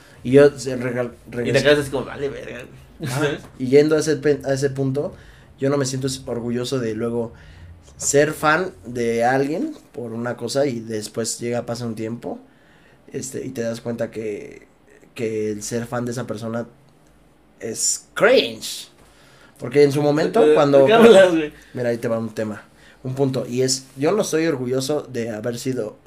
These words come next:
Speaker 1: de los primeritos seguidores de Kuno.
Speaker 2: <laughs> No, la verga.
Speaker 1: Pero te voy a decir por qué lo seguía, güey.
Speaker 2: Confesiones, pendeja.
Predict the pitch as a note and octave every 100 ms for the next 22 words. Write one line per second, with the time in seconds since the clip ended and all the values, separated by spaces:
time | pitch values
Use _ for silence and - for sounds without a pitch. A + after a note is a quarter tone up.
0 | - - B2 A#2 - A2 A2+ A2+ B2 A2+
1 | B2 A#2+ A#2 A2 G2+ - F#3 - - _
2 | _ - - - - _ _ _ _ _
3 | _ - F#3+ A3 A3+ C4 A#3+ B3+ D#3+ D3+
4 | B2 A#2 A2+ C#3 D3 D3 E3 F#3 F#3 F#3
5 | F3+ D#3 F3+ E3+ D3 C3+ E3+ C3+ C3 A#2+
6 | A#2+ A2 - C#3 D#3 C#3 B2 - - A2+
7 | A2+ C#3+ - C3+ - A#2